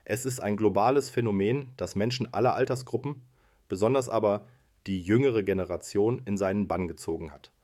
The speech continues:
Aber was macht TikTok so besonders und wie hat alles angefangen? Die Geschichte und Entstehung von TikTok. Die Reise von TikTok begann nicht erst vor ein paar Jahren, sondern hat ihre Wurzeln in einer anderen App namens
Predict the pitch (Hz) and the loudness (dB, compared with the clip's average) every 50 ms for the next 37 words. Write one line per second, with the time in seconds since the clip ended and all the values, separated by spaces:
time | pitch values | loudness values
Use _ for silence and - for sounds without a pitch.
0 | _ _ _ _ _ _ _ _ _ _ - 101 107 120 123 123 127 - - - | _ _ _ _ _ _ _ _ _ _ 2 4 4 6 4 2 0 -6 -8 -4
1 | - 113 120 - 127 123 123 - - 135 123 - 127 120 127 - 110 95 98 92 | -2 -2 0 0 0 -2 -2 0 -2 -2 -2 0 -2 -2 0 -2 -2 -2 0 2
2 | 104 113 120 120 127 139 127 - - - 104 98 101 127 127 123 120 123 - 107 | 2 2 2 2 0 0 -2 -8 -10 -8 -6 -4 -2 0 0 0 -2 -2 -2 -2
3 | 113 117 120 - 117 117 104 - - - 73 73 - - - - _ _ _ _ | -2 -2 -2 -2 -4 -4 -4 -4 -8 -10 -12 -12 -14 -18 -20 -20 _ _ _ _
4 | _ _ - 92 82 90 87 - - 131 127 - - 120 101 101 95 - 92 92 | _ _ -14 -10 -8 -6 -4 -2 -2 -2 -2 -2 -4 -2 -2 -2 -4 -6 -8 -8
5 | - - - 113 123 117 101 92 - - 101 - - 92 - - - - - - | -6 -4 0 2 2 2 2 0 -4 -6 -8 -6 -6 -8 -10 -10 -10 -12 -12 -12
6 | - - _ _ _ _ _ _ _ _ _ _ _ _ _ _ _ _ _ - | -16 -20 _ _ _ _ _ _ _ _ _ _ _ _ _ _ _ _ _ -6
7 | - 101 - 127 151 151 143 127 - 110 95 - - 123 - - 117 110 - - | -2 4 6 6 6 6 4 2 -2 -2 -2 0 -2 -2 -2 -2 -4 -4 -4 -4
8 | - 92 95 92 92 90 101 127 123 - - - 120 123 - - - - 90 - | -6 -4 -2 -2 0 0 0 0 -2 -2 -4 -4 -4 -4 -4 -6 -6 -6 -6 -6
9 | - 95 95 90 92 92 92 101 110 120 127 127 127 127 - - - - _ _ | -6 -6 -4 -4 -2 -2 0 0 2 2 2 0 0 -4 -8 -16 -20 -20 _ _
10 | - - 107 117 131 131 123 113 113 123 - - 98 87 85 76 85 98 120 127 | -4 0 2 2 2 2 2 0 0 -2 -2 -2 -4 -4 -2 0 2 0 0 0
11 | - - 127 127 98 101 - - 87 90 - - 98 107 107 110 107 104 98 - | 0 -2 -2 -2 -2 -4 -6 -6 -8 -8 -6 -4 -2 -2 -2 -2 -2 -4 -4 -4
12 | 92 101 - - - 90 87 87 87 90 82 - - - | -6 -8 -6 -6 -6 -6 -4 -4 -6 -6 -6 -8 -12 -16